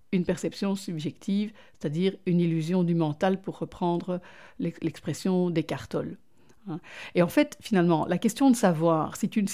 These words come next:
si une situation, euh, donnée est un, est objectivement un problème ou pas, c'est une question qui consomme beaucoup d'énergie,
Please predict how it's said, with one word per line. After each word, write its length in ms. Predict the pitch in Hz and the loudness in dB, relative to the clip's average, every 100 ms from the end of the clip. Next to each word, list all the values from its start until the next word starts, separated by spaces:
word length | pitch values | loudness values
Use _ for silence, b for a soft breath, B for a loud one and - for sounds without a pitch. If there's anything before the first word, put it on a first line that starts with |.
| - | -6
si 180 | - 226 | 2 4
une 100 | 202 | 6
situation, 680 | 208 - 202 - 220 196 180 b b b - - | 2 2 2 2 0 2 -2 b b b -20 -10
euh, 240 | 170 113 - - 196 | -8 -8 -10 -12 -12
donnée 560 | 196 170 170 190 202 | -10 -6 2 6 6
est 180 | 202 165 | 6 4
un, 160 | 175 175 | 2 0
est 240 | - 160 | -2 4
objectivement 1000 | 240 214 220 - 220 190 202 202 185 175 b b b b | 6 6 4 2 -4 2 4 6 2 -2 b b b b
un 100 | - | 0
problème 480 | 180 - 175 185 175 | 0 2 4 6 6
ou 60 | 160 | 2
pas, 340 | - 226 294 - b b b b b b b | 4 4 4 -2 b b b b b b b
c'est 160 | - | 6
une 100 | 262 | 8
question 340 | 240 240 - 254 | 8 6 6 6
qui 100 | 233 | 6
consomme 480 | 196 185 196 180 170 | 0 0 0 0 -2
beaucoup 360 | 185 226 302 | 2 4 4
d'énergie, 640 | 285 262 208 180 180 208 233 | 6 6 6 4 0 -2 -4